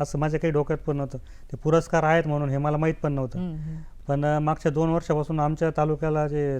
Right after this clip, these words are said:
Speaker 1: तालुका कृषी अधिकारी आहेत, अ, सुधीर शिंदे साहेब,
Speaker 2: हम्म.
Speaker 1: त्यांनी मला थोडं प्रोत्साहित केलं. म्हणजे माझ्याकडे सगळं होतं, म्हणजे आपण सर्व फक्त डॉक्युमेंटरी,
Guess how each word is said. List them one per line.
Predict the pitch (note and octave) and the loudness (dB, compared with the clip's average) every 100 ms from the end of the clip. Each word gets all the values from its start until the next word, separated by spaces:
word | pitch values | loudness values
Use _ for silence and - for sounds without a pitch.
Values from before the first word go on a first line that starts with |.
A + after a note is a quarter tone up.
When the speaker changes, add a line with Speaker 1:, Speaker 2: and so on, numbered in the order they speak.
| B2 | 0
Speaker 1:
तालुका | C#3 D3 | 0 0
कृषी | C#3+ C#3+ D3 | -2 -4 -2
अधिकारी | C3+ C3 B2+ | -2 -2 -2
आहेत, | B2 A#2+ - - - - - C3+ | -2 -4 -10 -14 -14 -14 -12 -8
अ, | B2 | -6
सुधीर | - C3 D3 | -4 -2 0
शिंदे | D3+ C#3 B2+ | 0 0 0
साहेब, | B2+ A2+ - | -2 -4 -6
Speaker 2:
हम्म. | F3 D#3+ - - - | -10 -10 -12 -16 -2
Speaker 1:
त्यांनी | D3 D#3 | 0 2
मला | D#3+ D#3+ | 4 2
थोडं | - C#3 | 2 0
प्रोत्साहित | - C#3+ - C#3 - | 2 0 2 0 0
केलं. | B2 | -4
म्हणजे | B2 C3 | -2 -2
माझ्याकडे | C#3 D3 D#3 E3+ E3+ | 2 2 4 4 4
सगळं | - E3 F3+ | 4 4 6
होतं, | E3 C3+ | 4 2
म्हणजे | C#3 C3 C3 C#3+ - - - - - | 0 0 -4 -8 -14 -16 -16 -14 -8
आपण | A#2+ C3 C3+ C3+ | -2 -2 0 -2
सर्व | A#2+ C#3+ C#3+ C#3+ C#3 | -2 0 2 2 0
फक्त | B2 - D#3 | -2 -2 0
डॉक्युमेंटरी, | D3+ C3+ - F3 E3+ E3+ E3+ | 2 2 4 2 4 4 2